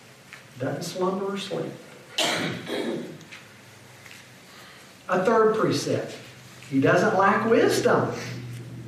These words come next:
He doesn't lack wisdom. He says there in verse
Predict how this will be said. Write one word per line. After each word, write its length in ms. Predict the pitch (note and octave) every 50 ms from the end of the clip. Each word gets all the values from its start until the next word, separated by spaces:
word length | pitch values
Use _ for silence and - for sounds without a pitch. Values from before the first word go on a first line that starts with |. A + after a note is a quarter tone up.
| - - - - - - - - - - - - - - - - - -
He 60 | D#3+
doesn't 360 | D3+ D#3 D#3 - A3+ A3 A3+
lack 320 | G#3 G#3+ A#3 A#3+ - A3+ A3
wisdom. 600 | A3 C4 - - - - - - - - - - - - - - - - - - - - - - - - - - - - - - -
He 80 | D3
says 340 | C3+ - - F3+ F3+ F#3 F#3
there 260 | F#3 F#3+ G3+ G#3 G#3
in 40 | G#3
verse 380 | G#3 G#3+ A3 A3 A3 - -